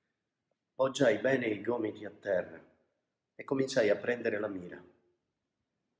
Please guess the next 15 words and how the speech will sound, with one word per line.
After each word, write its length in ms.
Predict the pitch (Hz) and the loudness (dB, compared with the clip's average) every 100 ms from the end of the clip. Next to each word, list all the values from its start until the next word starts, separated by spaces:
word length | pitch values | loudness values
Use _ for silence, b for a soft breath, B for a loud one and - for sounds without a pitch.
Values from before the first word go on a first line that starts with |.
| _ _ _ _ _ _ _ _ _ _ _ _ - | _ _ _ _ _ _ _ _ _ _ _ _ -12
L'ufficiale 440 | 131 147 156 143 | -6 -2 4 6
austriaco 960 | 127 - 139 147 127 101 95 - _ _ | 4 2 2 2 2 -4 -10 -14 _ _
accese 400 | - 117 135 127 | -6 0 0 0
una 120 | 120 | -4
sigaretta. 640 | 120 120 117 101 - - - _ _ _ _ _ _ _ _ _ _ _ _ _ _ _ | -10 -4 -4 -2 -6 -12 -20 _ _ _ _ _ _ _ _ _ _ _ _ _ _ _
Quella 240 | - 135 | -4 0
sigaretta 560 | 135 139 135 123 101 107 | 0 0 -2 -2 -2 -6
creò 280 | - 123 123 | -8 -6 -4
un 80 | 107 | -4
rapporto 420 | 113 127 123 113 | -4 -6 -8 -6
improvviso 720 | 107 113 107 110 113 87 87 | -8 -6 -8 -6 -8 -8 -10
tra 160 | - 85 | -10 -10
me 260 | 92 95 | -10 -10
e 40 | 87 | -12
lui. 440 | 82 82 76 - | -14 -16 -20 -20